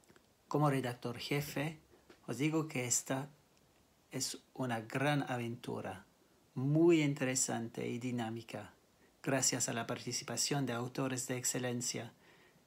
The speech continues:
que además considero buenos amigos. Permitidme un ejemplo. Seguro que conocéis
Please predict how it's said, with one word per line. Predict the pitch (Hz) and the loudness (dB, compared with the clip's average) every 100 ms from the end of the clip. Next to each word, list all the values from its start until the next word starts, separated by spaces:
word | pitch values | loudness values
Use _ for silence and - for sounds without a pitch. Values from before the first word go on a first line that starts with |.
| _ | _
que | - 131 | -4 -2
además | 127 120 139 165 - - _ _ _ _ | 0 0 0 0 -2 -6 _ _ _ _
considero | - 131 - 127 123 123 | -2 0 2 0 0 -2
buenos | 120 117 117 120 - | -4 -6 -4 -4 -2
amigos. | 120 120 117 104 - - - _ _ _ _ _ _ _ | -2 -4 -6 -8 -8 -8 -14 _ _ _ _ _ _ _
Permitidme | - 170 147 - 123 120 | 0 2 2 0 -4 -2
un | 131 139 | 2 2
ejemplo. | 143 127 107 107 120 110 - - - _ _ _ _ _ _ | 0 -2 -4 -6 -8 -8 -10 -20 -20 _ _ _ _ _ _
Seguro | - 139 131 180 175 156 | -6 0 8 8 8 4
que | 143 123 | 0 -4
conocéis | - 131 127 - 147 143 131 - - | -2 -2 -2 0 2 2 2 0 -4